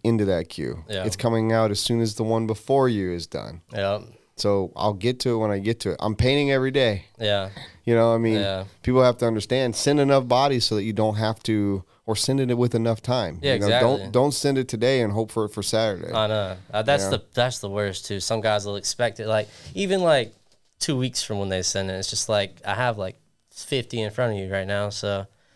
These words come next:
Speaker 2: but like, like you said, send enough to where,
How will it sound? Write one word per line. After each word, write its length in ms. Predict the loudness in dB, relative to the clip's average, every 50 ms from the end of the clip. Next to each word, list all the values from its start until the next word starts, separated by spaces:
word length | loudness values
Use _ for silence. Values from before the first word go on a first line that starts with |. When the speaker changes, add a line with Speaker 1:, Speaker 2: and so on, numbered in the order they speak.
| _ -20 -20 -20 -20 _ _
Speaker 2:
but 140 | 2 2 4
like, 300 | 4 4 4 2 0 -4 -4 -2
like 160 | -2 -2 0
you 60 | -2
said, 280 | 0 2 2 2 2 2
send 160 | -2 -2 -2
enough 400 | 0 0 2 0 0 0 -4 -12 _
to 140 | -12 -6
where, 540 | -4 -2 0 0 0 -2 -4 -6 -8 -12 -16